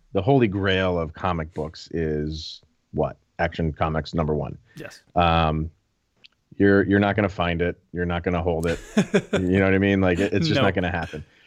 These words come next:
Speaker 1: But thanks to the awesome interwebs, um, I was able, I,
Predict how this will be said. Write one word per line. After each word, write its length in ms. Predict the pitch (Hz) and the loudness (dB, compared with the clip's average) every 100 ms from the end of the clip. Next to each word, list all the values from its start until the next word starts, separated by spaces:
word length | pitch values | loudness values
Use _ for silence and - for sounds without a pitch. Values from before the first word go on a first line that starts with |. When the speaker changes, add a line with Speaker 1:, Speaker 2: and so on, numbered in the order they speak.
| _ _ _ _ - | _ _ _ _ -4
Speaker 1:
But 120 | 143 | 0
thanks 200 | 220 226 | 0 0
to 120 | 202 | 0
the 460 | 165 143 117 101 98 - | 2 4 4 0 -4 -6
awesome 460 | 113 113 110 104 104 | -2 -2 -2 -2 -2
interwebs, 760 | 120 127 101 92 87 95 107 - - | 0 0 0 0 0 -2 -6 -10 0
um, 600 | 95 92 90 87 87 85 - _ _ - - _ _ _ | 0 2 0 0 -2 -4 -10 _ _ -14 -14 _ _ _
I 140 | 113 175 | 2 4
was 180 | 170 | 4
able, 220 | 139 123 - | 4 2 0
I, 100 | 127 | -4